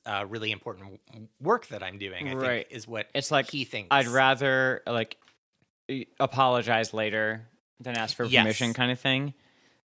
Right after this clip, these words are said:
Speaker 1: Exactly.
Speaker 2: But I wonder how much of it is, like, his, his belief that this is the moral correct thing to do,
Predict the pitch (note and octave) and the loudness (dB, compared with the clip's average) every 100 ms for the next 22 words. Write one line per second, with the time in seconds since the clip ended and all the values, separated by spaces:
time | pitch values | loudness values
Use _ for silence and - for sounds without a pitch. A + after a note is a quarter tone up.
0 | _ - A2+ B2+ E3 F3+ F3+ G#3 A#3 G#3+ | _ -8 -6 2 4 4 4 2 2 0
1 | D3+ C3+ C#3 C#3+ D3 C3+ F2+ A#2+ A#2 B2 | 2 2 2 -2 -2 0 0 -2 0 0
2 | A#2 - C3 A#2 A2 - - _ A2+ C3 | 0 -2 -6 -4 -2 -2 -2 _ -8 -6
3 | B2 _ - A#2 A2+ B2 B2 - - - | -6 _ -6 -6 -4 -6 -6 -14 -12 -6
4 | A2+ A#2 - A#2 - A2 A2+ A2 A2+ A2 | -4 -4 -4 -6 -6 -6 -4 -4 -2 -2
5 | A2 - A2+ A2 - - A2+ G#2+ G#2 A2 | -4 -4 -4 -4 -8 -10 -8 -6 -4 -2
6 | B2 E3 | -2 -4